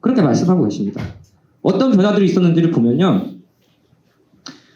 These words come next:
자, 보시다시피, 어, 이것도 이제 뭐, 그 객관식 조사를 통해서 확인됐던 내용이기도 하지만,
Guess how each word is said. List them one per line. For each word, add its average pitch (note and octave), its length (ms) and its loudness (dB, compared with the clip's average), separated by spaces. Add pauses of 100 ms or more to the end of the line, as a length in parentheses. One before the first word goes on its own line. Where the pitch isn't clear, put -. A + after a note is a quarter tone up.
(1120)
자, D3 180 0
보시다시피, G#3+ 920 0 (1000)
어, C#3+ 180 2
이것도 A#3+ 300 2
이제 G3 140 2
뭐, E3+ 540 0
그 C#3+ 180 0
객관식 F3 800 0
조사를 E3+ 400 2
통해서 E3+ 680 2 (560)
확인됐던 F#3+ 540 2
내용이기도 A#2 420 2
하지만, C3 540 0